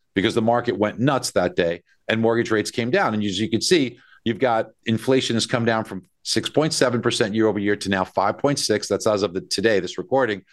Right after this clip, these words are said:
And seven and a quarter on mortgage rates has dropped to six and a quarter. So you could see where we are. Okay, now, what's in this inflation number, Robert? So what's in, what's in it is shelter is a big component. In fact,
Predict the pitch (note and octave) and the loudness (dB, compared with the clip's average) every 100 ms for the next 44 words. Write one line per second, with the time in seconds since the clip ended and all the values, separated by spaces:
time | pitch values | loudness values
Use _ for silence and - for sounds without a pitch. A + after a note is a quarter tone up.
0 | _ _ - - A#2 A#2 - D#3 C#3+ C3+ | _ _ -20 -6 -2 0 2 2 2 0
1 | B2 F3 F3 B2+ A#2 A#2 A2+ A2+ A2+ A2+ | 0 0 2 2 0 0 0 0 0 0
2 | G2 A2+ G#2 - - G2 - E2 D#2+ D2 | 0 0 0 -2 -4 -4 -4 -8 -6 -8
3 | C2+ - _ _ - - B2+ B2 C#3+ D#3 | -8 -14 _ _ -18 -2 0 2 0 0
4 | C#3+ - D#3+ C#3+ C3 B2+ A2 A#2+ C3 B2 | -2 0 2 2 2 2 2 2 2 0
5 | B2 - _ _ _ _ - B2+ A3+ - | 0 -4 _ _ _ _ -4 0 0 -2
6 | - D#3+ D#3+ A#2 F#2+ E2+ F2 D#2+ - D2+ | -2 2 2 0 -4 -2 0 0 -4 -8
7 | D2 D2+ E2 - A2 C#3+ C#3 - A#2 - | -4 -2 0 2 0 0 -4 0 -2 0
8 | E3 F3+ C#3+ - B2+ A#2 - - _ _ | -2 0 -2 0 2 2 -2 -10 _ _
9 | _ - - - A#2+ - - - A#2 A#2 | _ -4 0 2 2 -2 -10 -2 0 0
10 | A2 G2 - - E3+ F3+ C3 D#3 C3+ D#3 | -4 -6 -10 -2 0 0 0 -2 0 0
11 | C#3 G2 C3+ B2 F3+ D3+ | 0 0 -4 -2 0 0